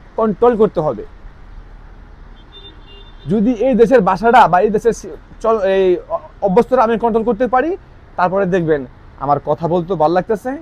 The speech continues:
আমার গার্মেন্টসে কাজ করতে ভালো লাগতেছে, আমি চার দোকানে গিয়ে বসে আড্ডা দিতে ভালো লাগতেছে।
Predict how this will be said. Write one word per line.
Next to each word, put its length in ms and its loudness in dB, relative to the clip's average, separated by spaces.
আমার 340 -4
গার্মেন্টসে 440 -4
কাজ 220 -6
করতে 240 -6
ভালো 200 0
লাগতেছে, 500 -2
আমি 180 -8
চার 260 -8
দোকানে 300 -6
গিয়ে 140 -2
বসে 260 -2
আড্ডা 260 -2
দিতে 140 -6
ভালো 180 -4
লাগতেছে। 360 -12